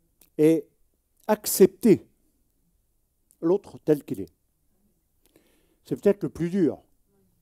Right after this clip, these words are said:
parce que on veut que les gens soient notre image, selon nos fonctions,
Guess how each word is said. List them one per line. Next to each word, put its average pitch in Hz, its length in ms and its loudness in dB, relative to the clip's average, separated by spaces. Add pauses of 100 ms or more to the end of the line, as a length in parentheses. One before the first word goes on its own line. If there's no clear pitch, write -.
(960)
parce 127 160 -14
que 160 320 -4 (580)
on 120 80 -14
veut 160 360 -2 (480)
que 127 280 -8 (100)
les 113 140 -6
gens 139 260 -4
soient 127 220 -8
notre 135 300 -10
image, 135 580 -6 (840)
selon 131 360 -6
nos 147 180 -4
fonctions, 131 680 -12